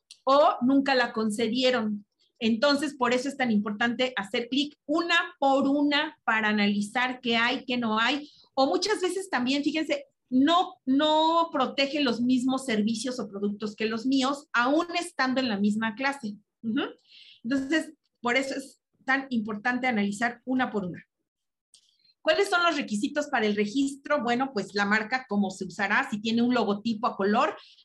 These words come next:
hay que presentar ese logotipo a color. Miren, muchas veces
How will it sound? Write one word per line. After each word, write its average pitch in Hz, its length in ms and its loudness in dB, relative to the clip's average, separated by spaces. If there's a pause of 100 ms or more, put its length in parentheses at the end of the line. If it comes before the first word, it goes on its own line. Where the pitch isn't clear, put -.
hay 247 200 0
que 277 100 -4
presentar 226 500 -2
ese 254 200 -2
logotipo 208 520 -4
a - 80 -6
color. 208 480 -2 (320)
Miren, 285 320 0
muchas 311 280 0
veces 330 280 0